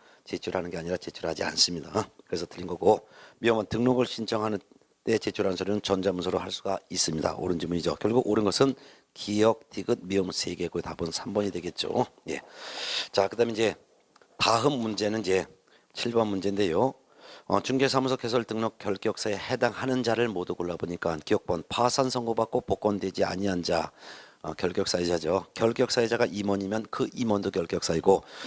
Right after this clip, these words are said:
그 결격사유자가 임원으로 있는 법인도 역시 결격사에 해당되죠. 어, 결격사에 해당되는 건 맞습니다. 니은번 개인회생 신청한 후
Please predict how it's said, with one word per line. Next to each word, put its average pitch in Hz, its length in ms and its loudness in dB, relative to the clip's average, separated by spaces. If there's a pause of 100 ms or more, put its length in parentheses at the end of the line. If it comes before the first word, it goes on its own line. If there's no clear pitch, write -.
(200)
그 117 220 6 (140)
결격사유자가 117 600 2
임원으로 123 540 2
있는 123 220 4
법인도 107 500 0
역시 127 340 2
결격사에 87 500 -2
해당되죠. 80 580 -2 (800)
어, 82 300 -2 (100)
결격사에 95 460 -2
해당되는 92 280 0
건 92 80 -2
맞습니다. 85 360 0 (180)
니은번 110 420 4
개인회생 123 640 0 (440)
신청한 98 640 0
후 104 340 2